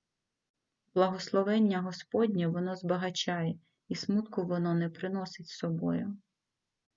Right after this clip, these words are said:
Ліпше простий, але роботящий на себе від того, хто поважним себе видає та хліба позбавлений. Хто обробляє землю свою, той хлібом насичується, хто ж за марницею гониться, той позбавлений розуму.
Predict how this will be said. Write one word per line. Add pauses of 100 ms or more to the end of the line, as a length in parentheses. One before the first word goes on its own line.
(560)
Ліпше
простий,
але
роботящий
на
себе
від
того,
хто
поважним
себе
видає (400)
та
хліба
позбавлений. (920)
Хто
обробляє
землю
свою,
той
хлібом
насичується, (460)
хто
ж
за
марницею
гониться,
той
позбавлений
розуму.